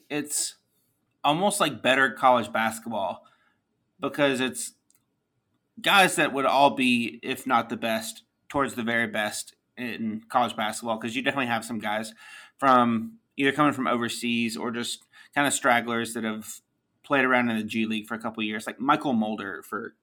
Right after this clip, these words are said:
the Kentucky fans listening. Like, Michael Mulder is on a Summer League team, and he, even now, probably wouldn't be, like, a top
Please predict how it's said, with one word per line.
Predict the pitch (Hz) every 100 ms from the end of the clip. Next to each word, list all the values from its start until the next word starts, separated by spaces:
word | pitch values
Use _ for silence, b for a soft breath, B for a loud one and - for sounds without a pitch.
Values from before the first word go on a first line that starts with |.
| _
the | 113
Kentucky | - 123 110
fans | 98 95 107
listening. | 104 95 78
Like, | -
Michael | 147 151
Mulder | 127 113 107 101
is | 107 107 -
on | 113 110 78
a |
Summer | - 113 104
League | 107
team, | - 104 104 -
and | 117 113
he, | 113 139 135 127 _ _ _ _ _ _ _ _ -
even | 160 143 120
now, | 117 113
probably | 117 127 123 117
wouldn't | 113 110
be, | 113
like, | 110 110
a | 117 113
top | 120 117 - -